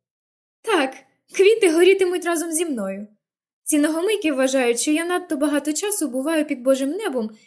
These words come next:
і дуже мало сиджу в чотирьох стінах над Біблією». Моя віра в Слово Боже похитнулася, коли я уявила собі, як міс Моді шкварчить у пеклі. А воно у кожного протестанта інше.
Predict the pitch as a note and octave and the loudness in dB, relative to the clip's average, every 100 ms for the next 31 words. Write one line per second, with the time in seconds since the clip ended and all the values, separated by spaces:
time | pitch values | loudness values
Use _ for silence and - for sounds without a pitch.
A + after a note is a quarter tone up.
0 | _ F#4+ E4+ F4 F#4 G4 D4+ - C4+ E4 | _ 2 4 2 0 0 0 0 0 0
1 | F4 D#4 D4 C#4+ D4 - - F4 D4+ C#4 | 0 -4 -2 -2 -2 -2 -2 -4 -4 -4
2 | C#4 B3+ A3 F3+ G3 G3 F#3+ G3 A3 - | -4 -4 -6 -4 -4 -4 -6 -10 -14 -20
3 | _ _ _ _ _ _ _ _ _ _ | _ _ _ _ _ _ _ _ _ _
4 | - G#3+ G#3+ G#3 G3+ A#3+ C4+ G#3+ - A3+ | -8 -4 -2 -2 -2 -2 -2 -2 -4 -4
5 | G3+ G3 G3 C4+ D4 A#3+ A3+ G#3+ B3+ B3+ | -4 -6 -2 -2 -2 -6 -10 -6 -6 -4
6 | A3 E3+ F3 - G3 G3+ G3 G3 G3 G3 | -6 -6 -4 -4 -6 -6 -2 0 -2 -2
7 | G3+ G3 - G3+ A#3 C#4+ _ _ - G#3+ | -4 -2 -4 -4 -8 -10 _ _ -8 -6
8 | A3 A3 A3+ A#3 C4+ A#3 A#3 G#3+ G#3+ - | -4 -2 -2 -2 -2 -4 -6 -8 -8 -8
9 | A#3 A#3+ A#3 F#3+ E3 - F#3+ G3+ - _ | -8 -8 -10 -10 -10 -12 -20 -20 -20 _
10 | _ _ _ _ _ _ A3+ G#3+ A3 A#3+ | _ _ _ _ _ _ -6 -4 -4 -4
11 | B3 A3 A#3 A#3+ B3+ B3 B3 B3+ C4 - | -4 -6 -4 -4 -4 -6 -8 -10 -6 -6
12 | A3+ G3 G3+ B3 G3 F3+ - - | -6 -8 -6 -6 -6 -8 -12 -16